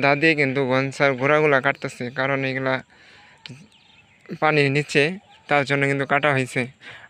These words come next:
আর যদি এমনিতে যদি টান দিয়ে তোলা হয়, দেখবেন একটা, মানে পানিতে ছিল, এর জন্য অনেক বড় বড় শিকড় হয়েছে, শিকড়ের জন্য অনেক গাছের সাথে অনেক কাদা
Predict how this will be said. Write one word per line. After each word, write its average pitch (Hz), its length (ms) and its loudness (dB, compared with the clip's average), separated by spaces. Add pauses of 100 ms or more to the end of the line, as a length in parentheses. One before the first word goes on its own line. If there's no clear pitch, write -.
(140)
আর 131 120 4 (540)
যদি 151 160 2 (100)
এমনিতে 165 320 2
যদি 151 180 4
টান 160 200 4
দিয়ে 170 160 4
তোলা 170 240 6
হয়, 143 160 4 (600)
দেখবেন 151 340 2 (100)
একটা, 143 260 0 (1500)
মানে 139 180 -4 (360)
পানিতে 165 340 2 (100)
ছিল, 170 120 0 (120)
এর 151 80 4
জন্য 151 160 2 (160)
অনেক 160 160 4 (120)
বড় 151 220 6
বড় 147 120 4 (120)
শিকড় 147 320 2
হয়েছে, 147 320 2
শিকড়ের 151 420 4
জন্য 147 160 4 (360)
অনেক 143 240 4 (640)
গাছের 143 380 2
সাথে 143 260 2 (680)
অনেক 135 260 4 (880)
কাদা 143 280 4